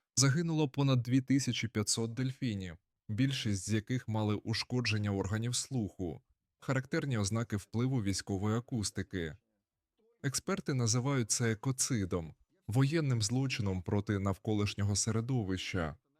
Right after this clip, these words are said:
Росія перетворює Азовське море на зону мертвого життя.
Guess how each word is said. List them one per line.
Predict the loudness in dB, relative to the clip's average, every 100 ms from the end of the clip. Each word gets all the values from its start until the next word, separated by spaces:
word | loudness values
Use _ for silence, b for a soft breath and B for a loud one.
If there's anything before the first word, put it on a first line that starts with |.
| _ _ 2
Росія | 4 4 2 2 2
перетворює | 2 0 2 0 2 2 2
Азовське | 2 2 0 0 -2
море | 0 0 0
на | 0 0
зону | 0 0 0 0
мертвого | -2 -2 -2 -2 0
життя. | 0 -4 -4 -2 -2 -6